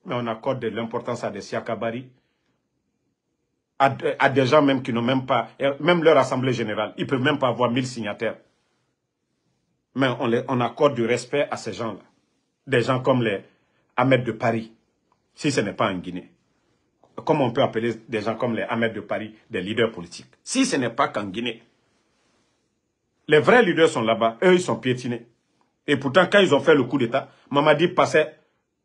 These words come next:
tout ses temps à Bambeto. Solliciter l'aide de El Assoudal à l'international. Il dansait avec les militants de l'U F D G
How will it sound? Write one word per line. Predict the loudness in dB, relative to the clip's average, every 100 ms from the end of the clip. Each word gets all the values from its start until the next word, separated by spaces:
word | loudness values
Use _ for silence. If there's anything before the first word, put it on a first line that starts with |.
| _ _ _ _ _ _ _ _ _ _ _ _ _ _ _
tout | 6 6
ses | 6 6
temps | 6 6 2
à |
Bambeto. | 4 4 4 -2 -10 _ _ _ _ _ _ _ _ _ _ _ _ _
Solliciter | 4 4 4 0 2
l'aide | 4 4 2
de | 2
El | 4 2
Assoudal | 0 0 2 2 -2 -6
à | -2
l'international. | 0 0 0 0 -2 -4 -6 -10 _ _ _ _ _ _ _
Il | -4 2
dansait | 2 4 4
avec | 4 4 2 -2 -14 _ _ _ _ _ 2
les | 4
militants | 6 2 4 6
de | 4
l'U | 6
F | 4 6
D | 2
G | 0 -8 -12